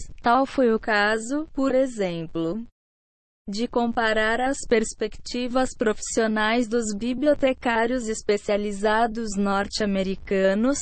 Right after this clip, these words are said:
dos documentalistas franceses e dos record managers na busca por opções de ação integradas.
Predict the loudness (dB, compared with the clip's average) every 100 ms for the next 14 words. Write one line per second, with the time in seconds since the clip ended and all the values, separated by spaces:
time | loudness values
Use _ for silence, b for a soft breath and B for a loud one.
0 | -4 -6 -6 -2 0 2 2 0 0 -2
1 | 0 0 0 -2 -2 -4 -4 2 2 2
2 | 0 4 4 6 4 4 4 0 0 -2
3 | -2 -2 -2 -2 0 0 4 4 4 4
4 | 2 2 4 2 2 0 0 0 0 0
5 | -2 -2 -2 0 2 2 2 -4 -10 -4
6 | -4 -2 -4 0 2 2 2 -2 0 0
7 | 0 0 2 2 4 2 0 -2 -4